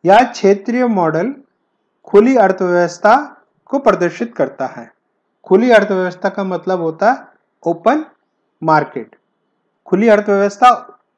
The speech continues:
उस अर्थव्यवस्था को कहते हैं जहां पे आयात निर्यात पर किसी प्रकार का प्रतिबंध नहीं होता। इसमें विदेशी क्षेत्र या शेष विश्व क्षेत्र को भी सम्मिलित किया जाता है।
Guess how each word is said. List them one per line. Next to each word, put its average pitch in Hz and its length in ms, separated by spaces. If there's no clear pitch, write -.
उस 247 180
अर्थव्यवस्था 190 600
को 175 140
कहते 156 300
हैं 214 120
जहां 156 180
पे - 140
आयात 156 520
निर्यात 156 520
पर 151 160
किसी 233 220
प्रकार 143 420
का 185 160
प्रतिबंध 185 600
नहीं 175 240
होता। 127 340
इसमें 226 360
विदेशी 202 480
क्षेत्र 233 540
या 170 220
शेष 233 380
विश्व 214 260
क्षेत्र 190 400
को 180 260
भी 277 240
सम्मिलित 170 460
किया 196 180
जाता 127 360
है। 127 160